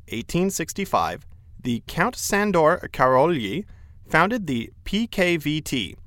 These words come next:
Pesti Közúti Vaszpálya Társaság, English, Pest Public Road Rail Tracks Company. Horse tram lines in Buda proper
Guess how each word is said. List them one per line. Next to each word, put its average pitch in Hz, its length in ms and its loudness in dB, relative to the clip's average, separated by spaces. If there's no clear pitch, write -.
Pesti 208 480 0
Közúti 156 640 -2
Vaszpálya 165 800 0
Társaság, 135 640 4
English, 151 420 -2
Pest - 400 2
Public 160 360 2
Road 127 380 4
Rail 120 320 2
Tracks - 440 0
Company. 90 440 -6
Horse 247 240 2
tram 214 240 2
lines 208 300 2
in 120 200 -2
Buda 131 280 0
proper 123 520 2